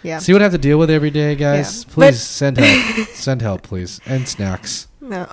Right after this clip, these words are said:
Speaker 1: but no, we have a lot of snacks right now.
Speaker 2: And
Speaker 1: But
Speaker 2: hose.
Speaker 1: anyway.
Speaker 2: Go ahead. Continue.
Speaker 1: Yeah, so I think that's, that's kinda how, so for, as far as we go, we do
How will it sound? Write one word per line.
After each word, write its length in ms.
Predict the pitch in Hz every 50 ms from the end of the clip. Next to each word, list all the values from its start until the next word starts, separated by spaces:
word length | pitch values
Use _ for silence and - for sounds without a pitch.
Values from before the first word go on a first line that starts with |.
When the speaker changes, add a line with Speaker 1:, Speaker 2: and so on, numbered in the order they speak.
| - 196
Speaker 1:
but 420 | - 190 185 180 175 170 170 - -
no, 140 | 202 196 190
we 80 | 202
have 120 | 220 208 196
a 40 | 185
lot 140 | 180 165
of 80 | 165 165
snacks 260 | - 180 175 180 -
right 120 | - - -
now. 120 | 170 -
Speaker 2:
And 60 | - - _ _
Speaker 1:
But 200 | - - 196 180
Speaker 2:
hose. 140 | 196 190 185 226
Speaker 1:
anyway. 420 | 233 226 208 196 180 170 165 - - _ _ _ _ _ _ - - _ _ _ _ _ _ _ - - - - - - - - - - _ _ _ _ _
Speaker 2:
Go 100 | - 170
ahead. 160 | 185 175 131 - -
Continue. 180 | - 185 175 294
Speaker 1:
Yeah, 160 | 247 208 190
so 160 | - - 247
I 120 | 240 240 262
think 160 | 311 311 311
that's, 240 | 294 262 254 - - - _ _
that's 240 | - 240 240 233 -
kinda 220 | - 269 240 220 226
how, 300 | 220 180 - - - -
so 260 | - - 214 202 190 -
for, 240 | - - 202 - - -
as 160 | - 220 220
far 220 | - 226 214 208 208
as 220 | 202 196 196 190
we 200 | 185 196 214 214
go, 440 | 190 190 170 165 165 160 165 165 - _ _ _ _ _ _ _ _ -
we 120 | 196 202
do 460 | 185 214 214 214 214 208 208 208 208